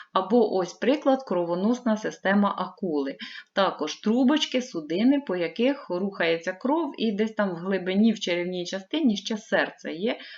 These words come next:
тут його не видно. Або ось, е, схематично показана нервова система дощового черв'яка. Ось оцей жовтий ланцюжок, який іде по черевці цієї тварини,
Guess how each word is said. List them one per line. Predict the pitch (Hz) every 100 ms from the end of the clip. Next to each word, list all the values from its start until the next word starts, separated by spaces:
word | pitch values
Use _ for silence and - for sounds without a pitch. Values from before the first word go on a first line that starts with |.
| -
тут | 233 208
його | 190 190 190
не | 180
видно. | 151 120 - - - _ - - - -
Або | - 185 269 330 - -
ось, | 226 - -
е, | 185 170 160
схематично | 165 - 202 196 269 311 247 196
показана | 185 180 226 214 214 202 196 - - 233 -
нервова | 214 202 196 254 240 226
система | - 180 - 214 220 214 196 185 175
дощового | 190 190 202 196 214 208
черв'яка. | 208 190 190 190 190 151
Ось | - 226 220
оцей | 196 202 185
жовтий | 180 214 165 - 175
ланцюжок, | 175 180 196 214 294 339
який | 185 175 202
іде | 190 202 180 196 185
по | 196 185 165
черевці | 160 202 190 196 196 170 147 143
цієї | 165 165 156
тварини, | 160 170 220 349 311